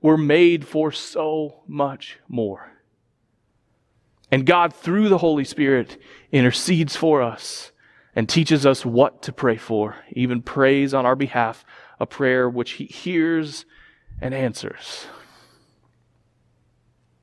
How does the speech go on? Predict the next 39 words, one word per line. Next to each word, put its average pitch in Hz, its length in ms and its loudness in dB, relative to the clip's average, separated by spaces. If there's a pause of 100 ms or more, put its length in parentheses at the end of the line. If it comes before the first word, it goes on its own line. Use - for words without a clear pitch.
(1040)
Here's, 127 420 -2 (840)
here's 131 220 -8
the 135 60 -12
part 135 260 2
that 120 120 -6
really 120 220 0
strikes - 420 -2
me 117 120 0
to - 120 -8
the 110 80 2
core. 107 400 0 (1200)
We 131 140 0
can 139 100 6
kind 147 320 0
of 131 140 0
grasp 135 440 2
all 123 240 2
of 113 60 -4
this. - 440 -2 (300)
God's 127 280 4
work 127 360 0
in 131 80 0
and 120 100 0
through 127 140 2
the 120 80 4
Holy 135 240 4
Spirit, 139 160 -2
the 131 80 2
groaning 135 500 2
within 127 260 0
us. 120 160 2
We 143 140 4
all 135 160 4
experience 139 600 -4
that. 120 180 -2
We 147 80 2
all 139 140 4
know 131 320 0
it. - 200 -6